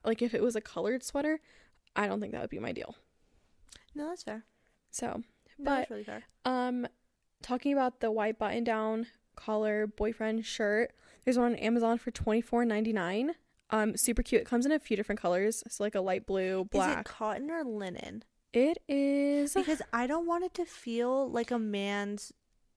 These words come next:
Speaker 2: dress suit shirt.
Speaker 1: No, I feel that. First of all, it's cotton.
Speaker 2: Okay.
Speaker 1: Um, very,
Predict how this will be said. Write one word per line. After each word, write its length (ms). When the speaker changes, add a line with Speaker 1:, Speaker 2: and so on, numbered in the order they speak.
Speaker 2:
dress 800
suit 440
shirt. 400
Speaker 1:
No, 160
I 120
feel 120
that. 140
First 160
of 100
all, 100
it's 340
cotton. 400
Speaker 2:
Okay. 300
Speaker 1:
Um, 400
very, 400